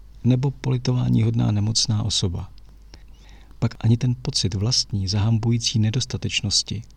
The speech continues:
spojený s neukojitelnou potřebou získat to zpět skrze něco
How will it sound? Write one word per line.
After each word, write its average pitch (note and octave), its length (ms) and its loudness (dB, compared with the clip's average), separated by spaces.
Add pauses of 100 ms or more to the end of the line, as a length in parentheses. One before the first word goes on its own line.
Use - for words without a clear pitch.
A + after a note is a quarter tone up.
(100)
spojený A2 560 0
s - 160 -2
neukojitelnou A#2+ 760 2
potřebou A2 520 -2
získat G#2 420 -2
to G#2+ 100 -4
zpět - 400 -2
skrze G#2 320 -2
něco A2+ 400 0